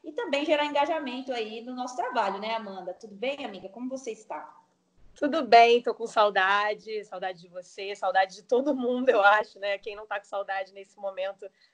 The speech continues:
Speaker 2: talvez tenha que rever os sentimentos. É, foi muito o que você falou, gerar engajamento,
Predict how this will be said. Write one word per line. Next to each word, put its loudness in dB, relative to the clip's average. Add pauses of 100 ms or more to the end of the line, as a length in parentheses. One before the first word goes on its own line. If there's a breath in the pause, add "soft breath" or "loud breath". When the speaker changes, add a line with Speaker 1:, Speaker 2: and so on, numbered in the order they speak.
(140 soft breath)
Speaker 2:
talvez -6
tenha -4
que -6
rever -4
os -12
sentimentos. -4 (320 soft breath)
É, 2
foi 0
muito -8
o -20
que -20
você 0
falou, 2 (260)
gerar 0
engajamento, -2